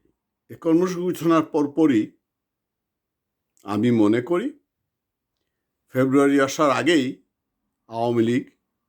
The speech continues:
প্রাথমিক সাফল্য লাভ করেছে, বিজয় লাভ করেছে।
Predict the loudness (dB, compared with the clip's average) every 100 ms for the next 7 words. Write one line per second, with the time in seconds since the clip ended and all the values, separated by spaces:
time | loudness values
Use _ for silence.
0 | _ _ _ _ -10 -6 -2 0 -2 -6
1 | -10 -8 -4 -2 -2 -4 -12 -20 _ _
2 | -12 -2 0 2 -2 -8 -18 -20 -20